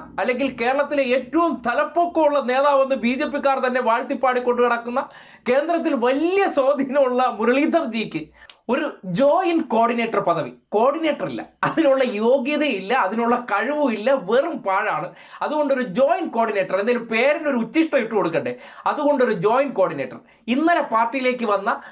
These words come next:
അത്തം പൊത്തം തിരിയാത്ത എ കെ ആന്റണിയുടെ മകനെന്ന് പേര് മാത്രമുള്ള ഒരു വഴിപാടിന് കൊടുത്തിരിക്കുന്നു രണ്ട് സ്റ്റേറ്റിന്റെ പ്രഭാരി ചുമതല. മേഘാലയയുടെയും നാഗാലാൻഡിന്റെയും ചുമതലയാണ് ആർക്ക്? അനിൽ ആന്റണി കൊടുത്തേക്കുന്നത്. വടക്ക് കിഴക്കൻ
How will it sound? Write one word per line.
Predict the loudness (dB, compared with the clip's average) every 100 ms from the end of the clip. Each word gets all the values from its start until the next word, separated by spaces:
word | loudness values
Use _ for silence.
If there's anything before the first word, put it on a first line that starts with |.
| -10 -4 -4
അത്തം | -2 -4 -2
പൊത്തം | -2 -2 -4 -4
തിരിയാത്ത | -2 -2 -2 -2 -6 -8 -10 0 0
എ | 0 -2
കെ | -2
ആന്റണിയുടെ | -2 -2 0 0 0
മകനെന്ന് | 0 2 2 -2 0
പേര് | 2 2 0 0
മാത്രമുള്ള | 0 0 0 0 0 -6 -10 _ _ 0
ഒരു | 2 2
വഴിപാടിന് | 0 0 0 0 -2 -2
കൊടുത്തിരിക്കുന്നു | -2 -2 -4 0 2 2
രണ്ട് | 0 0 -2 -2
സ്റ്റേറ്റിന്റെ | 0 -2 0 -4 -4
പ്രഭാരി | -2 -2 -2 -4 -8
ചുമതല. | -6 -6 -6 -12 -20 _ _ _ -4
മേഘാലയയുടെയും | -2 0 0 2 2 2 0 0
നാഗാലാൻഡിന്റെയും | 0 2 0 0 -2 -2 0
ചുമതലയാണ് | 0 0 0 0 -2 -4 -2 -2
ആർക്ക്? | -2 -4 -4 -4
അനിൽ | -2 -2
ആന്റണി | -4 -6 -6
കൊടുത്തേക്കുന്നത്. | -6 -6 -8 -10 -14 -14 -4
വടക്ക് | -2 -2 -2
കിഴക്കൻ | 0 0 -2